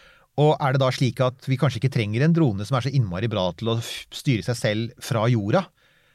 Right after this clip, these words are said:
Kanskje vi trenger rett og slett en drone som kommer til å styres av en astronaut på Mars? Og det er jo, eh, det er egentlig ikke helt urimelig å tenke at den neste dronen som flyr på Mars, den styres for eksempel inn i en hule.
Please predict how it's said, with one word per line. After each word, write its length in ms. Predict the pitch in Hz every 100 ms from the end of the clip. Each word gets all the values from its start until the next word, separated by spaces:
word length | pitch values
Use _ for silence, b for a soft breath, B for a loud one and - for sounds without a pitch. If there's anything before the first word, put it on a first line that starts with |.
| b
Kanskje 280 | - 139 117
vi 40 | 123
trenger 260 | 123 95 143
rett 140 | 143
og 60 | -
slett 100 | 110
en 80 | 123
drone 260 | 117 92 90
som 140 | 117
kommer 160 | 120 -
til 60 | 117
å 20 |
styres 300 | 117 98 101
av 160 | 95 90
en 80 | 92
astronaut 420 | - 127 117 104
på 120 | - 147
Mars? 180 | 185
Og 80 | -
det 80 | 123
er 80 | 123
jo, 120 | 180 -
eh, 140 | 131 - B B -
det 80 | 180
er 160 | - - 196 196 135
egentlig 240 | 117 135 254
ikke 160 | 185
helt 380 | 131 120 117 - _
urimelig 600 | 156 160 139 117 98 101
å 60 | 139
tenke 240 | 143 - -
at 80 |
den 100 | 135
neste 320 | 143 139 - 160
dronen 240 | 143 98 135
som 100 | 131
flyr 140 | 117
på 80 | 127
Mars, 280 | 202 277 - B B B B B -
den 220 | 156 190
styres 320 | - 160 110
for 80 | -
eksempel 380 | 139 127 123 156
inn 160 | 113 120
i 60 |
en 80 | 147 -
hule. 400 | 165 110 92 131